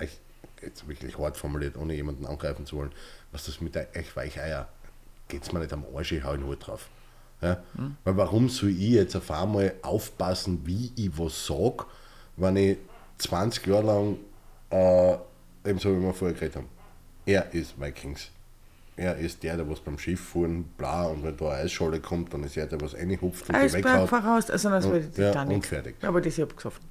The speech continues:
Speaker 2: ja.
Speaker 1: So. So wie wir, so wie wir ihn kennengelernt, so wie wir ihn wahrgenommen. Und warum ich das Ganze überhaupt so ansprich, wir hatten ja,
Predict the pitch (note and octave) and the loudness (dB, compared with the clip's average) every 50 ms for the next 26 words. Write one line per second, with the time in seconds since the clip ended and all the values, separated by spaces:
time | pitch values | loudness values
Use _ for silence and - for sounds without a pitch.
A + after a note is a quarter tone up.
0 | - - D#2+ D#2+ - - - - - - - - - - A#2 G2+ E2+ - - - | -12 -10 -10 -10 -12 -14 -20 -20 -20 -18 -14 -8 -2 2 4 6 4 4 2 -4
1 | - - - - - - - - - - A2+ A2 G#2+ B2+ C#3+ C#3 C3+ B2+ G2 - | -14 -20 -20 -20 -20 -20 -18 -6 0 4 4 6 8 10 10 10 8 6 4 2
2 | - - - - B2+ B2 A#2+ B2+ C#3 C3+ C3+ B2+ - A#2 B2+ C3+ - C3+ C3 - | -4 -10 -2 4 4 6 6 6 6 4 4 2 2 2 2 2 2 2 2 4
3 | B2 A2 A2 G#2 G2+ F#2 F2 E2+ - - C#2+ C2 B1 A#1 - - - - - - | 4 4 4 4 4 4 2 0 0 -4 -8 -8 -8 -10 -14 -18 -20 -20 -20 -20
4 | - - - - - - - - - - G2 G#2 G#2 G#2 G#2 G#2 G2+ G2+ G2+ G2 | -20 -20 -20 -20 -20 -20 -20 -18 -4 0 2 4 6 6 6 6 6 6 4 2
5 | - - - - - - - - - - - - - - - - - - - - | -2 -6 -16 -20 -20 -20 -20 -20 -20 -20 -20 -20 -20 -20 -20 -20 -20 -20 -18 -18
6 | - - - - - - - F2+ F#2 F2 F2 F#2+ F2 E2 G2 A#2 B2+ C3+ A#2 G#2+ | -18 -18 -18 -18 -18 -16 -12 -10 -6 -4 -2 -2 0 4 6 6 6 6 6 4
7 | G2 - - A2 G#2+ F#2+ G#2 G2 F2+ E2 - - F2 - - - A2 D3+ F#3 - | 4 2 2 0 2 4 4 4 4 2 2 -2 -6 -6 -4 0 0 0 0 0
8 | - - - F2+ F2 G#2 - - - - - - - - - - - - - - | -4 -2 2 2 4 4 2 -2 -8 -18 -20 -20 -20 -20 -20 -20 -20 -20 -20 -20
9 | - - - - - - - - - - - - - - - - - C2 C2 F2 | -20 -20 -20 -20 -20 -20 -20 -20 -20 -20 -20 -20 -20 -20 -20 -20 -16 -12 -8 -6
10 | F#2 F2+ F#2+ G#2+ G#2+ - A#2 A2 G#2 | -4 -2 -2 -2 -2 0 0 0 2